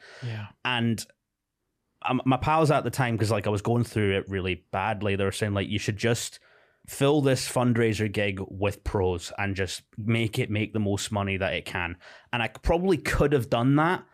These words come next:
Speaker 2: 'cause, uh, like, C M B and, uh, Liam Farley both agreed to go and do it. Like, um, I'll love them forever for that. I'm eternally grateful for it. But it also, I don't think it would have felt right me doing that gig without my friends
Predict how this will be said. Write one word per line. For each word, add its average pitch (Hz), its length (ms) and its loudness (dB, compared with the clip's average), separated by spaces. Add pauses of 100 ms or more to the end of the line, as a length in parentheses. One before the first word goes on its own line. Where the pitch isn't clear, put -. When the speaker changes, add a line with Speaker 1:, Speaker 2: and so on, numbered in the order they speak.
(180)
Speaker 2:
'cause, 107 200 2
uh, 104 200 4 (180)
like, 98 180 0
C 131 240 2
M 113 140 2
B 110 320 2
and, 101 360 -2
uh, 101 140 4
Liam 107 260 2
Farley 113 500 2
both 101 420 -2
agreed 107 320 -2
to 110 80 -2
go 107 200 2
and 101 100 0
do 104 180 2
it. 110 100 2
Like, 95 260 -2
um, 92 300 -2
I'll 92 160 0
love 98 220 0
them 101 200 0
forever 98 360 -4
for - 140 -4
that. 101 200 0
I'm 95 140 -4
eternally 98 400 -2
grateful 98 460 -4
for 101 320 0
it. 98 100 -2 (720)
But 117 220 0
it 143 100 2
also, 135 600 2
I 120 100 0
don't 131 200 4
think 135 200 2
it 101 80 2
would 113 80 2
have 101 80 0
felt 107 300 0
right 120 200 0
me 113 160 0
doing 107 300 0
that 101 220 -2
gig 104 340 -2 (160)
without 104 460 0
my 101 100 -2
friends - 720 -4